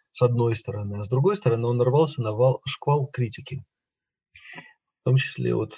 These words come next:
величайшего химика Лайнуса Полинга, который, э, считал эту идею абсолютно абсурдной и отвратительной, что такого рода объекты не могут существовать.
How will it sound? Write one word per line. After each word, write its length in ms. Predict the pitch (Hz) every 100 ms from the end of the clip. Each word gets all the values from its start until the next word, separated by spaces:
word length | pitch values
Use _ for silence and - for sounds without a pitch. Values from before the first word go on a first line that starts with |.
| -
величайшего 720 | 104 117 131 160 123 - 104
химика 380 | - 117 104 -
Лайнуса 400 | 101 104 107 135
Полинга, 480 | 175 190 185 147 135
который, 420 | 123 120 117 117 - - -
э, 260 | 110 110 104 113
считал 400 | - 139 127 117
эту 160 | 104 110
идею 200 | 117 113
абсолютно 520 | - 117 120 - 104
абсурдной 560 | - - 151 151 120
и 60 | 104
отвратительной, 760 | 107 - 120 - 101 123 120 107 _ _ _ _ _ _ _ _ _ -
что 200 | - -
такого 320 | 127 123 107
рода 240 | 104 101
объекты 340 | 101 120 139 113
не 120 | 110
могут 320 | 110 120 110
существовать. 640 | - - - - - 135